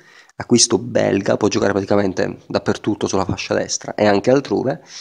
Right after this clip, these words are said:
Overall buono settantacinque, anche lui molto, molto giovane, un metro e ottanta.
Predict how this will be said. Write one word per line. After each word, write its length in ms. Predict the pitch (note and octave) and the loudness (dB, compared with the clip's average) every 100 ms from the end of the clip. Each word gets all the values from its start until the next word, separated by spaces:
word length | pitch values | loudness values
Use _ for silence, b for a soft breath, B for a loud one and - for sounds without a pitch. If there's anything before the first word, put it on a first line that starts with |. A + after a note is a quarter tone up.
| B B B B _ | B B B B _
Overall 340 | C3+ C3 G#2+ | 4 4 4
buono 260 | G#2+ G#2 G#2+ | 4 4 4
settantacinque, 840 | G#2 G2+ G#2+ E3 - C3+ G2+ G2+ | 0 -2 -2 -2 0 2 2 0
anche 120 | - | 0
lui 80 | G#2 | 0
molto, 300 | G#2 G#2 - | 0 -2 -2
molto 260 | G2+ - E3 | -2 0 2
giovane, 320 | G3+ A2 - | 2 2 0
un 80 | G#2 | -6
metro 160 | - | -6
e 60 | D#3+ | -6
ottanta. 500 | E3+ - - - | -4 -4 -4 -10